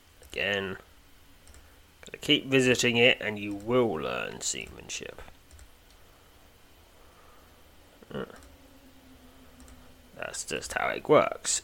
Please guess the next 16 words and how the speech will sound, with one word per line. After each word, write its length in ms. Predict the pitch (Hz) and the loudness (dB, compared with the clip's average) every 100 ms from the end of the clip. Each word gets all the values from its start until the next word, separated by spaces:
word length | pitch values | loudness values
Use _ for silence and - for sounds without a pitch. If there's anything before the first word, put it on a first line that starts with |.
| - | 10
Yep, 260 | 202 - | 10 10
here 240 | - 123 101 | 4 4 4
we 120 | 92 | 0
go. 500 | - 214 233 220 185 - - - - - - | 10 12 12 12 8 0 -20 -20 -20 -20 -4
You 180 | 135 127 | 0 4
kneel 320 | 143 147 135 | 6 6 6
in 200 | 127 117 | 4 2
pr-, 180 | - 117 - | -6 -10 -12
silent 500 | - - 110 113 104 | -4 4 6 6 2
prayer 400 | - 110 57 - - | -4 -2 -2 -4 -8
before 340 | - 92 80 | -10 -6 -6
the 80 | 87 | -2
eye 220 | 87 82 | -2 -2
of 80 | - | -4
the 80 | - | -6
sea. 400 | - - - | -4 -6 -12